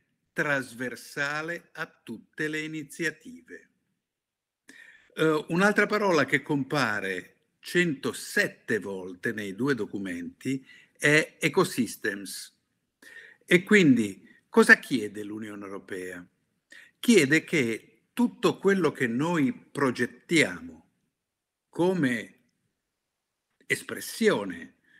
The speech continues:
dei nostri sistemi economici di produzione e consumo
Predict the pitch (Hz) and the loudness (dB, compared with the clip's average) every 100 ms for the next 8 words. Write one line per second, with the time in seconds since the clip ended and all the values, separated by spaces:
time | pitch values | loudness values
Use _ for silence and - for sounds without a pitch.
0 | _ _ 120 120 147 143 120 135 - 127 | _ _ -4 0 0 -2 -4 -8 -6 -2
1 | 117 104 117 117 156 135 110 113 101 87 | -2 -4 -4 -2 0 0 -2 -4 -6 -4
2 | 113 104 - 160 156 123 98 110 101 - | -6 -6 -2 2 4 4 0 -6 -8 -6
3 | 127 98 95 117 156 156 | -4 -4 -4 -2 -4 -6